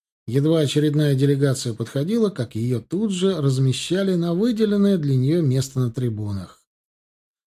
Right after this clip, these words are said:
Да, зрелище было яркое и впечатляющее. А самое главное,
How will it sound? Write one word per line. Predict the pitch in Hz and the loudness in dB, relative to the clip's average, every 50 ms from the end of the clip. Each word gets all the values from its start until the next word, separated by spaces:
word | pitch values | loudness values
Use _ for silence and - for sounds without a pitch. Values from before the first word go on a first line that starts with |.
| _ _ _ | _ _ _
Да, | 92 104 104 95 90 - - | -12 -12 -12 -12 -14 -16 -14
зрелище | 107 110 147 185 226 226 196 143 - - | -4 -2 0 0 0 0 -2 -2 -4 -6
было | 117 120 151 147 131 | -2 0 0 0 0
яркое | 110 104 139 160 151 135 - 107 92 | 0 0 -2 -2 -2 -4 -8 -12 -12
и | |
впечатляющее. | - _ - 104 - 101 95 - 101 95 85 80 76 - - - - 73 - _ _ _ _ _ _ | -12 _ -14 -12 -12 -12 -12 -10 -12 -10 -12 -12 -12 -12 -12 -12 -12 -16 -18 _ _ _ _ _ _
А | - | -14
самое | - - - 131 120 110 98 87 | -10 -6 -4 -4 -4 -4 -6 -6
главное, | 98 143 185 196 175 131 87 - - - | -4 -2 0 0 0 -2 -4 -6 -16 -20